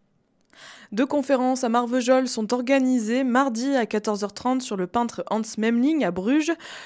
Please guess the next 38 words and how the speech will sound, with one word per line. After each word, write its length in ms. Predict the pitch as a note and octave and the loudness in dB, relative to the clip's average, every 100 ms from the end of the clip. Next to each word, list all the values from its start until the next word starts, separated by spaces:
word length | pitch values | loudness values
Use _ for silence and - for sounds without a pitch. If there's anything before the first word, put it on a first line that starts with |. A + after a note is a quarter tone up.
| - - | -20 -12
puis 140 | G3 | -10
prochaine 400 | G3 A3 A3 A#3+ | -4 -2 0 0
conférence 440 | A3+ G#3+ A#3 A3+ G3 | -2 0 0 0 0
vendredi 420 | C4+ C#4 B3+ C4+ | 0 2 0 -2
prochain 320 | - B3 C4 | -2 -2 0
à 80 | A3 | -2
quatorze 420 | G#3+ C4 C4+ A#3 | 0 0 0 0
heures 140 | A#3 | -2
trente 280 | - C4+ D#4 | -2 0 0
sur 160 | D#4 A#3 | 0 0
l'hôtel 340 | G#3+ G#3+ A3 | 0 2 0
de 100 | F#3 | 0
Marine 480 | F#3 A3 A#3+ C4 A#3+ | 2 2 2 -2 -2
restauré, 640 | F#3 F#3 A3 A3+ A3 C#4 | -2 -2 -2 0 0 2
un 80 | C#4 | 0
chef-d'œuvre 560 | F3+ B3+ A#3 C4+ A3+ G3 | 0 -2 4 4 4 0
de 120 | F#3+ | -2
Jean-Jacques 540 | F#3+ A#3+ A3 A3 A3 F3+ | -2 -2 0 -2 -2 -4
Gabriel. 540 | A#3 A3+ G3+ G3+ B3+ D#4 - - - - | 0 0 0 2 2 0 -6 -20 -20 -16
Pour 100 | E3 | -8
connaître 380 | G3 G#3 - | -4 -4 -6
toutes 220 | F3+ C#4 D4 | -4 -2 0
les 120 | C4+ | 0
infos, 280 | C4 D4 C#4+ | 0 0 2
rendez-vous 360 | B3+ B3 A#3 | 2 0 0
sur 240 | B3 G#3 F#3+ | -4 -4 0
europe 320 | A#3+ B3 B3+ | 2 2 2
explo 420 | A#3+ - - A3+ A3 | 0 -4 -6 -4 -4
point 220 | - D#3 | -6 -10
com. 380 | - G#3 B3+ C#4+ | -2 0 0 -2
Le 100 | F#3+ | -6
tarif 420 | E3+ E3+ B3+ B3+ - | -8 -4 -4 -6 -10
est 80 | |
de 120 | F3 E3+ | -8 -4
huit 260 | A3 C4+ | -4 -2
euros 180 | C4+ G3+ | -2 -2
par 220 | E3 A#3 | -6 -8
personne. 580 | - B3 - G3+ E3+ D3 | -4 -6 -6 -8 -8 -10